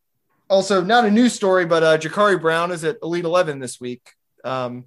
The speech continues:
which is the big high school quarterback competition. Go, so go check out Susan's story from a couple of weeks back.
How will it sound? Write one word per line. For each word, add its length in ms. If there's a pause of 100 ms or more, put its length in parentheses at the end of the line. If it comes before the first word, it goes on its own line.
(140)
which 140
is 80
the 60
big 300
high 140
school 200
quarterback 400
competition. 480
Go, 280
so 140
go 180
check 180
out 280
Susan's 320
story 240
from 140
a 40
couple 240
of 40
weeks 200
back. 340